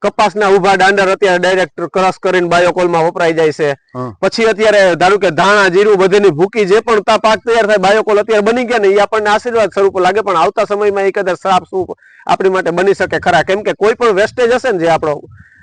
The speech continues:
Speaker 1: એગ્રી વેસ્ટેજ,
Speaker 2: હં.
Speaker 1: એનો આપણે ખાતર તરીકે આજે વડવાઓને બધા યુઝ કરતા. મારી પાસે પડ્યું હોય તો મારે ખેતરમાંથી બહાર કાઢીને હું ખૂણે નાખી દઉં, પછી
Speaker 2: હં.
Speaker 1: વરસાદના પાણીથી બીજી રીતે હળી જાય ને પાછું
Speaker 2: હં.
Speaker 1: વળી ખેતીમાં અમે વાપરી નાખીએ.
Speaker 2: હં.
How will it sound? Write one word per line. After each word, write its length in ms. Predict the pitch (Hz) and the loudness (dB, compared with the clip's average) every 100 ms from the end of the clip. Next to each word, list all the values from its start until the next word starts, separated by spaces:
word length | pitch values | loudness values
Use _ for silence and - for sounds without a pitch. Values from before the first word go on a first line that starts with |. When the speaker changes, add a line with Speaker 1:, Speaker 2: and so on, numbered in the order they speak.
| - | -2
Speaker 1:
એગ્રી 260 | 196 202 208 | 0 2 2
વેસ્ટેજ, 380 | 190 - 160 131 - | 2 0 -4 -4 -12
Speaker 2:
હં. 220 | 127 143 - | -12 -12 -2
Speaker 1:
એનો 180 | 208 247 | 0 2
આપણે 280 | 240 240 233 | 2 2 -2
ખાતર 400 | - 240 277 247 | -2 -2 -2 -2
તરીકે 360 | 247 240 233 | -2 -2 2
આજે 200 | 214 214 | 2 2
વડવાઓને 420 | 196 214 214 202 | 0 2 2 2
બધા 160 | 190 196 | 2 2
યુઝ 260 | 190 208 175 | 2 2 0
કરતા. 260 | 214 202 | 0 0
મારી 240 | 175 190 220 | 0 0 2
પાસે 220 | 208 214 | 0 0
પડ્યું 300 | 254 262 226 | -2 0 0
હોય 100 | 185 | 0
તો 120 | 175 | 0
મારે 300 | 185 202 196 - _ _ _ - | 2 2 2 -2 _ _ _ -14
ખેતરમાંથી 460 | - 240 247 240 220 | -10 -6 -2 -2 0
બહાર 220 | 214 233 | 2 2
કાઢીને 320 | 226 247 220 | 2 -2 0
હું 80 | 214 | -2
ખૂણે 220 | 233 247 | -2 -2
નાખી 240 | 247 277 254 | 0 0 0
દઉં, 200 | 202 190 | 0 2
પછી 340 | 220 247 240 | 0 -2 -2
Speaker 2:
હં. 60 | 214 | -2
Speaker 1:
વરસાદના 400 | 247 277 226 220 | -2 -2 -2 0
પાણીથી 340 | 214 220 208 | 0 0 0
બીજી 220 | 202 226 | -2 -2
રીતે 180 | 220 214 | -2 0
હળી 240 | 190 262 254 | 0 0 0
જાય 160 | 196 | 0
ને 60 | 175 | 0
પાછું 240 | 202 208 | -2 0
Speaker 2:
હં. 40 | 208 | 0
Speaker 1:
વળી 200 | 208 190 | 0 -2
ખેતીમાં 360 | 208 214 185 | -4 -4 -4
અમે 120 | 180 | -2
વાપરી 280 | 170 190 156 | 0 -2 -2
નાખીએ. 340 | 139 131 135 135 _ 120 | -6 -6 -8 -10 _ -10
Speaker 2:
હં. 200 | 131 | -10